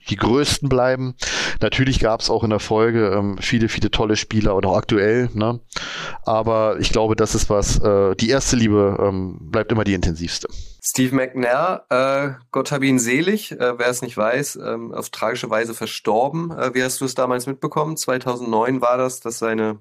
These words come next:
Speaker 2: ich glaub, Geliebte, kann man sagen, ähm, ihn erschossen hat?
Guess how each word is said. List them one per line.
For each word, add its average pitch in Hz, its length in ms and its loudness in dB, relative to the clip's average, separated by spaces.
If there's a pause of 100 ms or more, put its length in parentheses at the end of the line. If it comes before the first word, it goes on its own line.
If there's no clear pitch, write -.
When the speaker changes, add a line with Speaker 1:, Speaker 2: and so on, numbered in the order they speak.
Speaker 2:
ich 101 120 -10
glaub, - 240 -12
Geliebte, 127 720 -2 (100)
kann 123 160 -4
man 123 140 -4
sagen, 113 440 -4
ähm, 107 280 -10
ihn 104 380 -12 (340)
erschossen - 360 -8
hat? - 160 -14